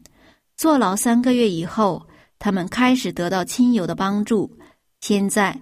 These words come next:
他们把自己所有财物以及波尼玛为另外一个特别的节期所存的钱，都交给了狱友，并且告诉他们是因为信耶稣才受到逼迫。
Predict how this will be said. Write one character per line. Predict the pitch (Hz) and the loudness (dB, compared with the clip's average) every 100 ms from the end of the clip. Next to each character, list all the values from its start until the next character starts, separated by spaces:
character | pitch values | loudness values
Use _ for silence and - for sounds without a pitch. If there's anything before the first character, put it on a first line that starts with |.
| - _ _ | -18 _ _
他 | - 277 | 2 4
们 | 269 | 4
把 | 214 170 | 0 -2
自 | - | -2
己 | 254 190 175 | 0 0 -4
所 | - 196 208 | -2 0 2
有 | 262 208 | 2 0
财 | - 170 175 | -4 -4 0
物 | 214 196 - | 0 -2 -2
以 | 185 | -6
及 | 165 220 | -2 -2
波 | 254 277 | 2 2
尼 | 277 262 | 4 2
玛 | 185 - | 0 -4
为 | - 208 | -2 0
另 | 202 277 285 | 2 4 4
外 | 254 | 2
一 | 185 | -2
个 | 185 220 185 | -2 0 -2
特 | - - 294 | -4 -2 0
别 | 226 180 | 0 -2
的 | 196 | -4
节 | - 180 | -2 -4
期 | 196 262 269 | 0 0 0
所 | 254 185 | 0 -6
存 | - 147 | -6 -6
的 | 160 | -4
钱， | 196 - 165 202 - - - _ - | -4 -4 -4 -6 -10 -20 -20 _ 0
都 | 262 262 | 2 2
交 | 262 240 | 2 0
给 | 240 170 | 0 -4
了 | 160 | -4
狱 | - 233 | 0 0
友， | 185 165 - - _ _ _ _ _ | 0 -6 -10 -20 _ _ _ _ _
并 | - 277 262 | 2 4 4
且 | 220 | 2
告 | 170 247 240 | 0 0 0
诉 | 196 | -2
他 | 196 185 | -2 0
们 | 180 160 - - _ - | 0 -2 -8 -20 _ -6
是 | - | 0
因 | 185 233 | 4 4
为 | 208 | 2
信 | 190 269 247 | 4 4 6
耶 | 254 | 2
稣 | 254 247 240 | 0 -2 -4
才 | - 170 180 | -4 -2 -2
受 | - 254 | 0 0
到 | 208 170 | 0 -2
逼 | 165 190 | -4 -6
迫。 | - 196 170 | -6 -4 -6